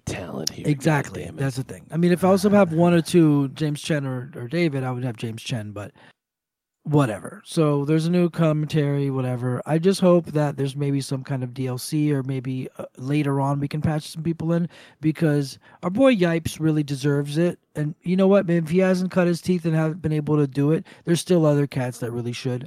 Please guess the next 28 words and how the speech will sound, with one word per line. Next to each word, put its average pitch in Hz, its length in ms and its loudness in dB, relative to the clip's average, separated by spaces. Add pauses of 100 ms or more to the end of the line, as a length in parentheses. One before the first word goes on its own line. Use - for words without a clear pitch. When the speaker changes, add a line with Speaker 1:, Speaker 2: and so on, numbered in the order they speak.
Speaker 2:
I 127 80 -6
really, 143 360 0
really 139 220 2
do 135 160 -2
think 139 260 -6
that 131 240 -6 (120)
Xavier 131 360 -4
Black, 131 340 -6
A 127 100 -8
K 120 260 -10
A 117 40 -8
Apollo 120 300 -8
Creed, 180 380 -2 (340)
should 156 300 -2
one 143 120 0
hundred 139 300 -2
percent 139 260 -4
have 120 140 -8
been 123 100 -6
in 123 100 -6
there 123 120 -4
instead 120 300 -8
of 117 100 -10
this 120 240 -8 (300)
Zelina 131 420 -4
Vega 123 300 -6
lady, 117 280 -8
because 123 440 -8